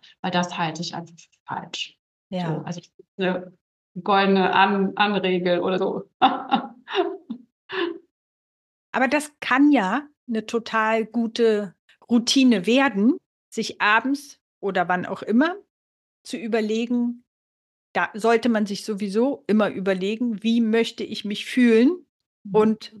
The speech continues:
Speaker 2: was unterstützt mich alles dabei? Und Kleidung ist dann eben ein Aspekt. Und wenn man sich dann wirklich bewusst dafür entscheidet, die Farbe, das Teil, das Gefühl, die Beweglichkeit oder wie auch immer,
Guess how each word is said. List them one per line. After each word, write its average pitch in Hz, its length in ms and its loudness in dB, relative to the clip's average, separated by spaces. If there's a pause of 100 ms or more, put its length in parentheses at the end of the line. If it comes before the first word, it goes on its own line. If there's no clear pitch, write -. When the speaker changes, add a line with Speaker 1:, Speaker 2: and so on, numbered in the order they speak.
(100)
Speaker 2:
was 220 260 0
unterstützt 220 720 -6
mich - 260 -8
alles 202 340 -2
dabei? 214 420 0
Und 220 220 -6
Kleidung 196 600 -4 (240)
ist - 260 -6
dann 196 200 -2
eben 214 260 -6 (100)
ein 220 320 -2
Aspekt. - 720 -10
Und 185 180 -10
wenn 190 120 -2
man 190 180 -4
sich - 200 -14
dann 208 340 0
wirklich 226 420 -4
bewusst 208 640 -4 (440)
dafür 214 480 -2
entscheidet, 208 720 -4 (520)
die 262 100 0
Farbe, 208 680 0 (840)
das 254 280 -2
Teil, 208 500 2
das 220 280 -6
Gefühl, 220 440 -4
die 226 120 -8
Beweglichkeit 214 840 -4
oder 185 200 -6
wie 190 140 -10
auch 185 120 -12
immer, 214 420 -4